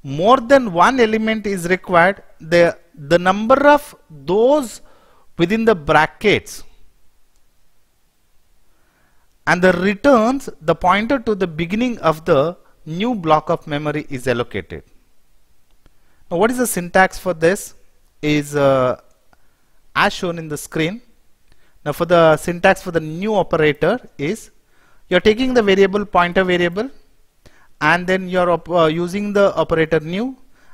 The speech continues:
and then you're specifying the s-, type. Now this pointer will be allocated space, uh, which, whichever the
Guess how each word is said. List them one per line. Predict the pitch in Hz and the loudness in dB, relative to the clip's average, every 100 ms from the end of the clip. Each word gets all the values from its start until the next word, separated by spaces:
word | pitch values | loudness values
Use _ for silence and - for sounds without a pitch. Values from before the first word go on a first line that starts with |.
| - | -4
and | 156 175 | -2 0
then | 185 | -4
you're | 180 | -4
specifying | 170 - 165 165 156 147 | -4 -4 -4 -2 -2 -2
the | 185 | -4
s-, | 214 - - - _ _ _ _ | -8 -10 -12 -16 _ _ _ _
type. | 175 156 - - - _ _ - - _ _ - - | 0 0 -2 -16 -20 _ _ -20 -20 _ _ -20 -18
Now | 170 175 175 | 0 0 0
this | 151 190 294 - - - - - | -2 2 2 2 -6 -8 -14 -20
pointer | - 180 196 220 302 294 | 0 2 2 0 2 2
will | 233 202 | 0 -4
be | 180 196 | -4 -4
allocated | 151 156 180 196 180 190 135 165 | 0 0 0 0 0 2 2 2
space, | - - 190 175 156 220 - - - - - - _ - _ _ | -4 -6 2 4 4 0 -8 -20 -20 -20 -20 -20 _ -20 _ _
uh, | - 151 143 139 135 131 131 131 117 - | -4 2 4 4 2 2 2 0 -2 -8
which, | - 190 190 | -4 -4 -4
whichever | 139 175 254 262 | -8 -2 0 0
the | 285 254 - 165 | 2 0 -2 -16